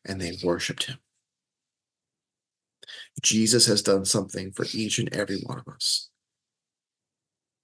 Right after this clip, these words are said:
Jesus has, has loved us. Jesus has saved us. How we respond to him goes a long way.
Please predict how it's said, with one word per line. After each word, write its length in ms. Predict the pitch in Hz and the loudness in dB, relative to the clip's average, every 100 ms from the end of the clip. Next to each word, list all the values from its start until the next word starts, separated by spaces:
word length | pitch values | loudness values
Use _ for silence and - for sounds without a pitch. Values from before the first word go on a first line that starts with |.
| - | -4
Jesus 400 | 117 113 120 117 | 2 4 6 6
has, 400 | 107 95 - - - - | 6 6 6 4 -18 -4
has 280 | - 80 85 | 0 0 0
loved 460 | 85 104 117 123 | 2 4 4 4
us. 220 | 135 135 | 4 4
Jesus 320 | - 104 104 104 | 2 0 0 0
has 220 | - - | 4 6
saved 380 | - 101 110 - | 6 4 2 2
us. 440 | 139 - - - _ _ _ - - - _ _ _ - - - _ _ _ - - - - | 4 4 2 -4 _ _ _ -14 -12 -12 _ _ _ -20 -16 -16 _ _ _ -10 -6 -4 0
How 180 | 98 107 | 2 6
we 120 | 113 | 4
respond 500 | 101 - - 104 104 | 6 4 6 4 2
to 80 | 92 | 0
him 180 | 101 | -2
goes 240 | 95 90 87 | -2 -2 0
a 60 | |
long 320 | 80 - 85 - | -2 -2 -6 -4
way. 280 | 71 69 | -4 -4